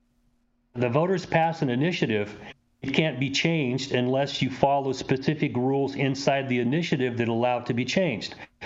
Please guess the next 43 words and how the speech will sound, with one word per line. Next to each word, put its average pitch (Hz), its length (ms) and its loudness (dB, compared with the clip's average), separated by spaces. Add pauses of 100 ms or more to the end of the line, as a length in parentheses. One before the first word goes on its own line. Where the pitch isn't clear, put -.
(240)
Well, 127 100 2
our 147 120 2
initiative 170 460 2
said 147 260 0
you 139 60 -4
can 135 120 0
only 147 200 0
tax 143 420 0
cannabis 156 520 0
and 120 120 -2
cannabis 131 420 0
products. - 540 -2 (720)
Okay? 110 200 -2 (220)
And 113 100 2
if 113 120 0
you're 160 100 2
gonna 180 200 2
increase 147 600 0
the 135 100 0
tax, 139 520 0 (220)
you 143 120 4
have 156 120 0
to 151 100 0
go 139 180 2
back 147 320 0
to 160 80 2
the 131 120 0
legislature 139 720 0
and 123 100 0
get 123 120 0
a - 20 -2
supermajority 143 1040 0
vote 151 380 0
to 143 120 0
allow 127 280 2
an 131 100 0
increase. 151 640 -2 (520)
There's 170 300 0
the 143 80 -2
start 160 320 2
of 127 80 -2
the 113 80 0
war. 101 420 -2